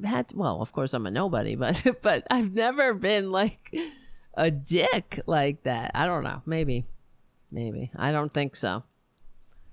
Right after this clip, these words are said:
Um, not that I'm so great. I've had my moments, but, uh, it's just, it's always the same with them. The arrogance, the unearned arrogance, everything about them.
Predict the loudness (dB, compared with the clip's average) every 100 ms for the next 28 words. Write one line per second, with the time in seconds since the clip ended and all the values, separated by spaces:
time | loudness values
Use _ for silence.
0 | -20 -20 -20 -20 -12 -12 -10 -14 -14 -16
1 | -12 -6 -4 -4 -2 -2 0 0 -2 0
2 | 0 0 0 2 2 -2 -4 -2 0 0
3 | 0 -2 0 0 0 -2 -6 -2 0 0
4 | -6 _ _ -12 -10 -6 -8 -8 -14 -6
5 | -4 -2 -4 -16 -20 -6 -2 2 4 4
6 | 2 0 0 0 2 2 2 2 2 0
7 | -4 _ _ -20 _ _ _ _ _ -12
8 | -4 0 2 2 2 2 2 -2 -4 -6
9 | -2 0 2 2 2 2 2 2 2 0
10 | 0 0 2 2 2 0 0 -2 -4 -8
11 | -12 -14 -18 _ _ -2 0 2 0 2
12 | 0 0 -4 -6 -6 -8